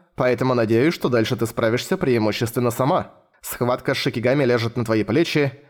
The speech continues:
а я лучше отойду на второй план». «Что? Но... Но я не смогу!» запаниковала я,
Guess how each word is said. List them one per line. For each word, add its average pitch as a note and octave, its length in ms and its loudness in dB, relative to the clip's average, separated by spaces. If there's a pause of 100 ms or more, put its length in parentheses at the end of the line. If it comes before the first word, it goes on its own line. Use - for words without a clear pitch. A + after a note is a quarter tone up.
(100)
а B3 100 0
я A#3+ 120 2
лучше C#3 260 0
отойду A#2 320 0
на E3 80 0
второй D#3+ 300 0
план». G#2 320 -2 (500)
«Что? - 480 -2
Но... A3 420 0 (280)
Но A#3+ 240 2
я G3+ 160 2
не G#3+ 120 2
смогу!» C4 600 0 (340)
запаниковала A2+ 760 0
я, A#2+ 400 0